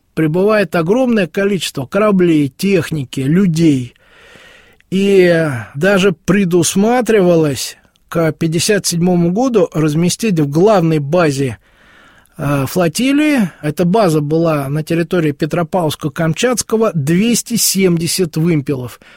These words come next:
Вымпел — это флаг, который, в общем, дается каждой боевой единице. Чего там только нет. Эсминцы, тральщики, сторожевые корабли, подводные лодки, разного рода торпедные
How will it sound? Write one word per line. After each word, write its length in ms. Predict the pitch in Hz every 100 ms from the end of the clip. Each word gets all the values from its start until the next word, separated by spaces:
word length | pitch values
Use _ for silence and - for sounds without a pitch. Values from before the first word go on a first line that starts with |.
| - -
Вымпел — 580 | 151 262 294 320 311 -
это 260 | 165 - 156
флаг, 380 | - 220 262
который, 500 | - 160 - 185 196 190
в 140 | 151
общем, 320 | 196 - 190
дается 280 | 165 165 -
каждой 320 | 185 170 156
боевой 460 | 139 156 151 160 165
единице. 640 | 151 165 143 123 - 107 - _ _ - - _ _ _ -
Чего 180 | 190
там 220 | 233 320 302
только 300 | 302 233 285
нет. 300 | 226 151 147
Эсминцы, 540 | - 214 285 311 311
тральщики, 560 | 208 190 233 - - 247
сторожевые 580 | - 160 165 185 196
корабли, 580 | 160 185 170 156 160 220
подводные 600 | 240 202 160 175 160 156
лодки, 640 | 151 180 262 - 294 269 180 _ _ _ - _
разного 400 | - 180 202 196 196
рода 160 | 180 -
торпедные 920 | 175 165 233 285 262 277 262 233